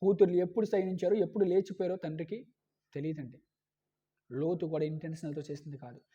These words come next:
అలాగని వారు కూడా ఉద్దేశపూర్వకంగా చేసింది కాదు. సర్వలోక మర్యాద చెప్పిన మనతో పోటీకి ఏ పురుషుడునూ లేడు. ఒక ఆందోళన, ఆ ఆందోళనలో, ఆ ఆందోళనలో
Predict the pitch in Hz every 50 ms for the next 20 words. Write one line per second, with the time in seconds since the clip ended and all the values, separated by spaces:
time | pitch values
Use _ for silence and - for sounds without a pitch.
0 | _ - _ - - 160 190 214 226 240 240 226 208 196 208 220 233 240 226 247
1 | 247 214 190 170 175 226 240 240 233 214 226 240 233 233 247 233 254 233 - 247
2 | 233 233 226 208 - 190 175 190 196 190 185 185 190 185 - 180 175 170 170 170
3 | 170 165 160 175 160 170 165 156 156 156 160 160 156 - 170 165 165 160 160 156
4 | 170 185 180 - 196 190 180 - - 180 190 190 208 214 226 220 196 175 156 143
5 | 123 120 113 - _ _ _ _ _ _ _ _ _ _ _ _ _ _ _ _
6 | _ _ - 131 131 135 139 147 160 156 151 139 131 117 113 117 - _ _ _
7 | _ _ _ _ _ _ _ _ _ _ _ _ _ _ _ _ _ _ _ _
8 | _ _ _ _ - 127 139 139 143 151 160 160 151 147 143 139 135 131 123 123
9 | 127 117 _ _ _ _ _ _ _ _ _ _ _ _ _ _ _ - 131 139
10 | 151 143 143 156 180 202 202 190 165 180 190 214 226 226 220 214 190 165 139 120
11 | 127 135 165